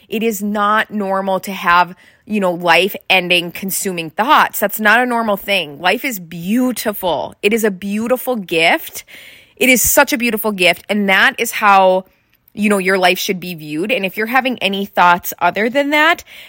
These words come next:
then we, we gotta backtrack, right? We, we need to rewind. We need to come back and we need to figure out what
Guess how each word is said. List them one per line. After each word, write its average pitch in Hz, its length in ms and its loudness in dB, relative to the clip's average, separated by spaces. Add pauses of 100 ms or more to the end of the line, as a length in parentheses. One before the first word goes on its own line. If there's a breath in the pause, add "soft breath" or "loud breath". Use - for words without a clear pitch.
then 233 380 0
we, 220 180 -4
we 247 140 -6
gotta 254 200 4
backtrack, 196 680 2
right? 170 320 -2
We, 202 180 -8
we 208 120 -6
need 208 140 -4
to 208 120 -8
rewind. 180 800 -2
We 180 140 -12
need 180 240 -12
to 180 440 -6 (380 soft breath)
come 233 340 2
back 180 380 2
and 202 120 -4
we 202 80 -2
need 202 120 -2
to 202 60 -4
figure 196 320 0
out 185 180 0
what 180 580 -4